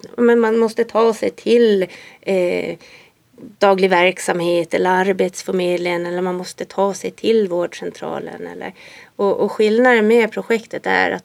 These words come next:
här får man en coach, eh, s-, som tillsammans så ser vi på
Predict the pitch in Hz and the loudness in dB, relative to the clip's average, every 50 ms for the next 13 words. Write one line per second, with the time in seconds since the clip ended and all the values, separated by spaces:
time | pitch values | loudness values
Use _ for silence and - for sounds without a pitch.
0 | - _ - 202 - 214 220 226 - - 190 190 185 180 180 185 180 - - 190 | -14 _ -14 -6 -2 0 0 0 -2 -6 -4 -4 -4 -4 -6 -8 -10 -4 -2 -2
1 | 185 180 180 _ - - - - _ - _ _ _ _ _ _ _ _ - 170 | -2 -2 -4 _ -14 -18 -18 -18 _ -20 _ _ _ _ _ _ _ _ -20 -16
2 | 165 165 165 170 175 175 165 - _ - - - - _ _ - - - 202 196 | -16 -16 -16 -16 -18 -18 -18 -18 _ -12 -10 -10 -10 _ _ -12 -6 -2 0 0
3 | 185 185 185 180 - _ _ _ _ - 190 170 - - 190 190 185 185 185 185 | 2 0 -2 -4 -6 _ _ _ _ -8 -8 -6 -4 -2 0 0 0 0 0 -2
4 | 170 170 175 170 - - - _ - - - 180 180 - - 196 190 185 180 175 | -2 -2 -4 -6 -8 -12 -18 _ -16 -12 -12 -10 -10 -6 -4 -4 -2 -2 -2 -4
5 | 170 160 - - - 170 170 156 165 | -6 -8 -10 -8 -6 -4 -2 -2 -4